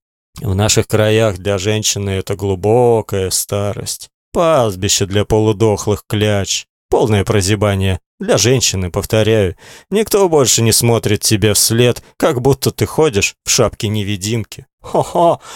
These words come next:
а уж тебе вслед смотрели», говорит он с гордостью за неё. Он помнит, какая она была в девятнадцать. Крашеные светлые пряди волос, широкий красный до предела затянутый пояс, соблазнительные мягкие свитерки,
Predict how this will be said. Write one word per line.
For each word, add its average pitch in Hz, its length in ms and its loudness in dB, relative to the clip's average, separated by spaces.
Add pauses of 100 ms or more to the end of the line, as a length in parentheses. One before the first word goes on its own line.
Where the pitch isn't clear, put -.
(120)
а 170 140 0
уж - 140 2
тебе 131 420 2
вслед 117 420 0
смотрели», 117 760 0
говорит 104 500 0
он 101 140 0
с - 100 -4
гордостью 95 560 -2
за 92 160 -2
неё. 92 380 -2 (340)
Он 113 240 0
помнит, 120 400 -2
какая 101 360 -2
она 98 180 -2
была 98 240 0
в 90 60 -6
девятнадцать. 98 680 -4 (240)
Крашеные 107 680 0
светлые 101 520 0
пряди 101 340 -2
волос, 95 540 2 (160)
широкий 165 560 2
красный 113 600 0
до 113 180 0
предела 120 580 2
затянутый 101 680 0
пояс, 147 460 2 (120)
соблазнительные 113 1080 0
мягкие 101 480 -2
свитерки, 104 760 0